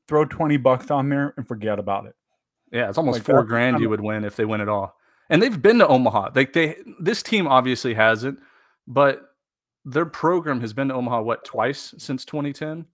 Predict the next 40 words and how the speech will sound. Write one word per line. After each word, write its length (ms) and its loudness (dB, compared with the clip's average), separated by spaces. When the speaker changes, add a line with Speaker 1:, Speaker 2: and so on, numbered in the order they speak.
Speaker 2:
I 40 -8
think 100 -6
they 60 -2
also 280 0
went 200 -4
in 40 -14
two 120 -6
thousand 320 0
seven. 420 -2
Speaker 1:
Twenty 160 -2
ten? 240 -6
I 80 -6
don't 120 -6
know 120 -6
about 240 -6
since 260 -12
twenty. 380 -8
Speaker 2:
Maybe 200 -2
just 200 -4
Speaker 1:
You'd 120 0
Speaker 2:
once 100 2
Speaker 1:
have 100 0
Speaker 2:
since 180 -10
Speaker 1:
to, 80 -20
I 60 -6
Speaker 2:
twenty 140 -4
ten. 120 4
Speaker 1:
don't, 260 -4
I 60 4
don't 240 0
know 280 4
how 120 0
much 260 -2
Irvine 640 -2
has 180 -8
been 300 -2
in 120 -6
the 60 -6
past 420 -8
decade, 560 -6